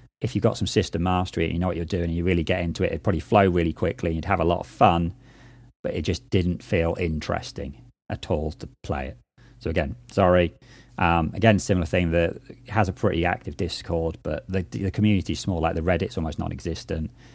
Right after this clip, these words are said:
When I kind of posted, people saying, like, you know, "Where to go to make characters?" And there was, like, one guy going, "I've made loads of characters," and that was it. It was, like, literally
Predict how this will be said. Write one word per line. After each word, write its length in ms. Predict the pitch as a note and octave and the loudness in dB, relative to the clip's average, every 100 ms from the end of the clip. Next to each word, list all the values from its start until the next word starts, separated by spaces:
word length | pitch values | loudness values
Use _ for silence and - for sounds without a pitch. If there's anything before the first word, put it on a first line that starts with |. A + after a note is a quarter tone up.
| - - | -20 -8
When 120 | F2 | -4
I 20 | |
kind 160 | E2+ F2+ | 0 0
of 100 | E2+ | 0
posted, 360 | - E2 - - | 0 0 0 -4
people 220 | F2+ D#2+ | -4 -6
saying, 220 | - D#2+ | -6 -6
like, 160 | D#2 F#2 | -4 -4
you 40 | |
know, 120 | G2 | -4
"Where 160 | F#2+ C3+ | -2 0
to 100 | A#2+ | 0
go 220 | G#2+ C#3 | 0 -2
to 80 | A#2 | 0
make 160 | A2 G2 | -2 -2
characters?" 440 | A2+ A2 A2+ E2+ | 2 2 0 -4
And 40 | |
there 60 | E2+ | -2
was, 100 | E2 | 0
like, 100 | F2+ | 0
one 180 | F2+ F2+ | 2 0
guy 140 | F2 | -2
going, 180 | F2+ F2 | -2 -2
"I've 200 | - D#3+ | -2 0
made 180 | D3+ A#2+ | 0 2
loads 160 | A#2 G#2+ | 2 2
of 60 | |
characters," 280 | - G#2 - | 2 0 0
and 80 | G2+ | -2
that 100 | A2 | 0
was 100 | F2 | 2
it. 140 | G#2 | 0
It 40 | - | 0
was, 120 | - | 0
like, 160 | F2+ | 2
literally 420 | F2 G2 - D2+ | 2 -2 -2 -8